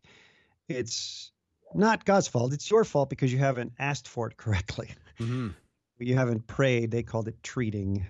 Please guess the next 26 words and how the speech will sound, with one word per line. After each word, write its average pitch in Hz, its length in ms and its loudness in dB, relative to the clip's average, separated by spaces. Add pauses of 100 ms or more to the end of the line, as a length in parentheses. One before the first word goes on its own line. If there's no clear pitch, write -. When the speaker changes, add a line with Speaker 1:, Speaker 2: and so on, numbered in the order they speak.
(120)
Speaker 1:
uh, 110 200 -2
was 104 240 -2
one 113 160 4
of 101 80 2
their 98 360 0
euphemisms 104 640 4
for - 180 -2
prayer, 104 520 2 (500)
that, 110 280 0
uh, 107 280 4 (100)
it's, - 320 0
you 131 140 2
know, 110 100 6
prayer 127 320 4
sounded 117 300 2
too 123 800 0
beseeching, 110 880 2 (220)
Speaker 2:
Hmm. 113 120 -4
Speaker 1:
too, 127 180 2
like, 113 200 -2 (220)
begging. 113 400 0 (480)
But 113 160 -4
this 143 200 2
was 117 140 0
more 117 240 6
like 110 240 4